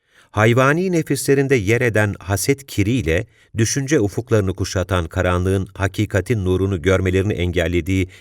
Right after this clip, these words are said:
din istismarcıları, saldırgan ve zalim düşman olarak haksız yere işgal ettikleri makamları korumak için elde edemedikleri ve çok uzağında bulundukları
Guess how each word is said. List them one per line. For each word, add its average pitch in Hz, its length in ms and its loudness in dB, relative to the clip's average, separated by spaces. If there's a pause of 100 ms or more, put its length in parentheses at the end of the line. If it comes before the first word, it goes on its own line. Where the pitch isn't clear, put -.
(120)
din 113 340 0
istismarcıları, 87 1080 -2 (360)
saldırgan 98 760 0
ve 85 140 2
zalim 85 520 -2
düşman 87 340 -2
olarak 95 420 0 (260)
haksız 95 480 -2
yere 90 180 0
işgal 95 420 -2
ettikleri 92 460 -2
makamları 87 520 -2
korumak 95 440 -2
için 98 360 -2 (300)
elde 101 400 4
edemedikleri 110 720 0 (240)
ve 92 180 2
çok 165 340 0
uzağında 92 640 0
bulundukları 90 640 0